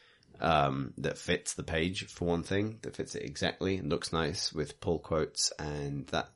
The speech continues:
sort of thing. P C Gamer at that point would probably be sent to the writer again for captions and other kind of miscellaneous page bits that should, could probably come from the writer, but might not necessarily in every case. Um, at which point it goes back to art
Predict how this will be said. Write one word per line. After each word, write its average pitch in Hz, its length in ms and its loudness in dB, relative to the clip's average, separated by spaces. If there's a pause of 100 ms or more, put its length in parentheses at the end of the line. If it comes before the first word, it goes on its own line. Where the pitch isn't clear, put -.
(160)
sort 85 240 -2
of 82 60 -4
thing. 101 300 0 (420)
P 101 100 2
C 92 160 4
Gamer 101 300 8
at 90 60 6
that 92 180 6
point 87 180 4
would 76 100 0
probably 87 160 0
be 80 80 -2
sent - 220 -4
to - 120 -20
the - 140 -14
writer 90 280 6
again 90 280 2
for - 140 -6
captions - 720 0 (340)
and 85 100 0
other 85 200 2
kind 87 180 2
of 80 60 2
miscellaneous 80 480 0
page 80 320 -2
bits - 220 0
that - 80 -10
should, - 180 -10
could - 160 -12
probably 87 280 0
come 87 240 -2
from 95 140 -2
the 87 100 0
writer, 87 300 0
but 55 160 -4
might 60 220 -4
not 60 100 -4
necessarily 85 680 -2 (500)
in 78 80 -6
every 76 240 -4
case. 73 340 -8 (600)
Um, 82 340 0
at 92 60 2
which - 260 4
point 92 280 4 (1000)
it 101 120 -2
goes 87 180 0
back - 240 2
to - 120 -2
art - 400 4